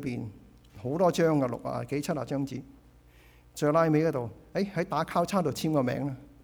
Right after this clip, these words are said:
大家知啊，喺打交叉度簽個名。嚇，邊度啊？好多個名，係啦，簽個名得㗎啦。簽咗名即係代表乜嘢？簽咗名即係話咧，嗱，而家呢份嘅約咧，喺你生命裏邊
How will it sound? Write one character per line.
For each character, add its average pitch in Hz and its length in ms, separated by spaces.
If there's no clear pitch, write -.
大 117 120
家 131 80
知 135 200
啊， 123 120
喺 143 60
打 131 180
交 147 180
叉 151 160
度 127 60
簽 139 160
個 131 80
名。 120 180
嚇， 139 100
邊 160 220
度 120 160
啊？ 117 80
好 135 180
多 165 100
個 135 120
名， 123 160
係 143 100
啦， 185 160
簽 202 180
個 170 80
名 151 160
得 180 100
㗎 147 60
啦。 131 100
簽 277 160
咗 262 120
名 208 140
即 233 80
係 202 40
代 160 100
表 143 100
乜 165 80
嘢？ 113 180
簽 254 240
咗 220 120
名 220 160
即 233 80
係 196 100
話 143 200
咧， 196 100
嗱， 120 300
而 143 160
家 214 160
呢 220 260
份 151 300
嘅 151 120
約 151 140
咧， 180 120
喺 156 120
你 170 100
生 180 280
命 127 200
裏 135 140
邊 123 280